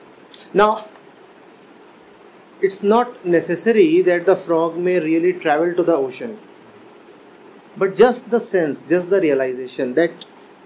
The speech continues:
there is this boundary of the well and I am within this boundary and there must be something beyond। Now,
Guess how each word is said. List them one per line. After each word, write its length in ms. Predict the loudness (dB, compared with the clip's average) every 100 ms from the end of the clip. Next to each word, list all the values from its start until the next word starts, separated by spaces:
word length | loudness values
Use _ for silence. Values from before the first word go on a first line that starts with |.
| -20 -12 4
there 260 | 4 6
is 160 | 2 2
this 160 | -2 0
boundary 460 | 0 0 2 4
of 200 | 4 2
the 120 | -4 -2
well 240 | -2 -4 -6 -18 -20 -8
and 140 | -2
I 100 | -2
am 180 | -2 -2
within 300 | 0 2 4
this 160 | 2 0
boundary 580 | -2 -4 0 0 0 -4 -18 -20 -10 -2
and 260 | 0 2
there 440 | 4 4 4 0 -6 -20 -4
must 420 | 4 4 4 0 2
be 100 | 4
something 520 | 2 0 0 0 0
beyond। 500 | 0 0 0 -4 -10 -6
Now, 140 | -2